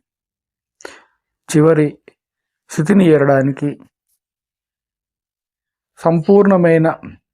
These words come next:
అహంకారాన్ని, అహంకారాన్ని మాయను వదిలి, నేను అనే మానసికమైన భావనను వదిలి పూర్ణ సంతోషంలో నిలిచిపోవాలి.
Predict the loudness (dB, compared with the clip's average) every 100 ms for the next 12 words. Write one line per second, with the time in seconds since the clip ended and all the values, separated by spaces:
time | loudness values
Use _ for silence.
0 | _ -4 -2 0 2 2 2 0 -2 -2
1 | -4 -6 -6 -6 -6 -2 0 0 0 0
2 | -2 -2 -4 -4 -4 -4 -4 -4 -6 _
3 | _ _ _ _ _ _ _ _ -2 0
4 | 2 2 2 2 0 -4 _ _ _ _
5 | _ _ _ _ _ _ -6 0 2 0
6 | -2 -2 -2 -2 2 2 2 0 2 0
7 | 0 -4 -8 _ _ _ _ _ _ _
8 | _ _ 0 2 2 0 -2 -2 0 0
9 | 0 -2 -2 -2 -8 _ _ _ -20 -20
10 | _ _ _ _ _ -2 -2 -2 0 2
11 | 2 0